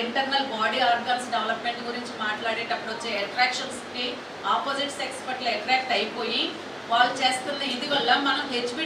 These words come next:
టెస్టులు చేసేటప్పుడు చాలా ఇన్సిడెంట్స్ బయటపడుతూ ఉన్నాయి. So ఇలాంటి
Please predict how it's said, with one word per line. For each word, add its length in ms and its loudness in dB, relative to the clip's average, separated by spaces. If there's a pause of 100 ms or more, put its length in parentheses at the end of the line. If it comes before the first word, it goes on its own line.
టెస్టులు 340 0
చేసేటప్పుడు 600 -2 (960)
చాలా 260 8 (120)
ఇన్సిడెంట్స్ 520 0
బయటపడుతూ 500 2
ఉన్నాయి. 220 -2 (720)
So 60 0 (260)
ఇలాంటి 400 4